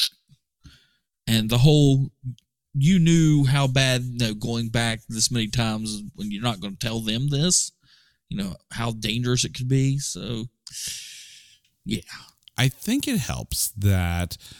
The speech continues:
Speaker 2: um, Gordon is not necessarily portrayed as professional military. You know,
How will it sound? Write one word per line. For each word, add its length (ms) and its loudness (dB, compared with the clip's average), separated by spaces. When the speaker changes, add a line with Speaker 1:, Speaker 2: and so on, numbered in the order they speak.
Speaker 2:
um, 480 -4
Gordon 300 2
is 180 4
not 520 4
necessarily 540 2
portrayed 460 -2
as 440 -4
professional 560 2
military. 880 0
You 140 2
know, 140 0